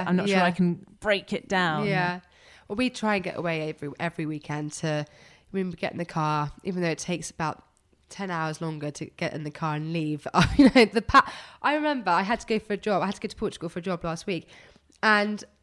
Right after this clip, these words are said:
Speaker 2: just, just me on my own, taking my bag upstairs, putting it in the taxi and getting out of the taxi, taking it, it was, it felt weird. I was like, "Oh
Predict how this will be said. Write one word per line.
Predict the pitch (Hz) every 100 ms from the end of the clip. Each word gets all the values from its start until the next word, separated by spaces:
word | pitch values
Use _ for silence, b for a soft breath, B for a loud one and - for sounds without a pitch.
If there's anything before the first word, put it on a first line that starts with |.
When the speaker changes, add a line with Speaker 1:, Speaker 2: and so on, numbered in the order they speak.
| _ _ _ _ _ -
Speaker 2:
just, | 269 - _ -
just | 294
me | 302 302
on | 254
my | 240 214 165
own, | 170 196 _ -
taking | - 294 285
my | 269
bag | 254 233 220
upstairs, | - - 180 175 -
putting | 233 247
it | 233
in |
the | 220
taxi | 202 175 - 180
and | 185
getting | 196 196
out | 196
of | 170
the |
taxi, | 180 170 185
taking | 196 190
it, | B B B 294
it |
was, | 330 349 -
it | - 320 -
felt | 320 - -
weird. | 214 208 339 440 226 170 -
I | 240
was | 262
like, |
"Oh | 262